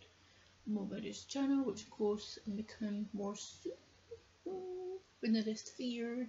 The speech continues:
twenty twenty-two. So I hope you enjoy watching this video, and I'll see you soon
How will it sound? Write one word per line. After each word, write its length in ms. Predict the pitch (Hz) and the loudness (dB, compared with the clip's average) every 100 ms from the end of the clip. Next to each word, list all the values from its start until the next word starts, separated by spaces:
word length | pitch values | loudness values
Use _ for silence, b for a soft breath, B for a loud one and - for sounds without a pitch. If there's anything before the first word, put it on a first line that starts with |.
| - | -4
twenty 280 | 254 - - | -8 -10 -6
twenty-two. 680 | 254 269 - - 359 339 359 - - _ _ _ _ _ _ - - B B B B - | -2 0 -2 -4 -2 -2 -4 -8 -20 _ _ _ _ _ _ 2 2 B B B B -14
So 380 | - 247 233 - | -4 -2 0 -2
I 60 | 254 | 2
hope 220 | 330 - | 2 4
you 60 | |
enjoy 200 | 262 262 | 4 4
watching 300 | 240 220 - | 4 4 2
this 100 | 226 | 0
video, 280 | - 208 220 - | 0 2 2 2
and 440 | 202 202 196 196 | -2 -2 -2 -4
I'll 60 | - | -6
see 200 | - 214 | -4 -2
you 120 | 208 | -2
soon 400 | 190 - 196 196 | -4 -2 0 0